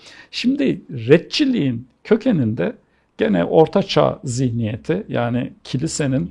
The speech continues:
yani dinen caiz değildir böyle bir şey demesi.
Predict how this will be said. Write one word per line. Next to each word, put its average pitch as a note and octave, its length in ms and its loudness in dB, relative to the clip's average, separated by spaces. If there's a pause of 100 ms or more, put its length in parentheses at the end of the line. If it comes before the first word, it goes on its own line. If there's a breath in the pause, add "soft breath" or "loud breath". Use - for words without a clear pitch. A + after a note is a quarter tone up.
yani C3 240 -6
dinen D#3 380 6
caiz C#3+ 420 6
değildir B2+ 400 4
böyle A2 260 -6
bir A2 40 -12
şey B2 280 -8
demesi. A2+ 440 -6